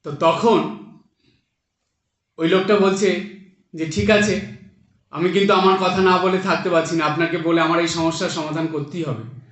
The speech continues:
বুদ্ধ বললেন, "হ্যাঁ, আপনার কথা আমি শুনবো, কিন্তু আগে একটু আমরা দুজনে মিলে একটু চা পান করে নিই।" তো তখন ওই লোকটা বসেছে, বুদ্ধদেব ওনার সামনে একটা কাপ প্লেট দিয়েছেন আর নিজের কাছে নিয়েছেন। তো বুদ্ধদেব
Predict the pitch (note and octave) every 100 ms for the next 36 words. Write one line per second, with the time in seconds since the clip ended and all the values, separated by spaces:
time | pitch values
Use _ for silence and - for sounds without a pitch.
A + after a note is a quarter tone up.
0 | _ _ - D#3+ F3 F3 F3+ F#3+ G3 F#3+
1 | F#3 G3+ G3 F#3+ F3+ F#3+ F#3 - - -
2 | - _ - C#3+ D3+ D3 E3 D#3 - B3+
3 | - D3 D3 D3+ D3+ E3 D#3+ D#3+ A#3 -
4 | - - C#3+ D3+ C#3 C3+ B2+ B2+ A#2 A2
5 | A2+ - - _ _ _ _ _ _ _
6 | _ _ C#3 C#3 D#3+ D#3+ A3+ D#3+ - -
7 | - - _ _ - D#3 E3 G3+ E3+ F3
8 | F#3+ F#3+ B3 G3 E3 D#3+ E3+ F3+ E3+ F3
9 | F3 F#3 F3+ F3 - - - - _ _
10 | - D#3 D3+ F#3+ F#3+ - F#3 F#3 G3 C#4
11 | G3+ E3 E3 E3+ D#3+ D#3 D3+ C#3+ C#3 E3+
12 | A#3+ - - - _ _ _ - E3 E3
13 | E3 G3+ G#3 G#3 G#3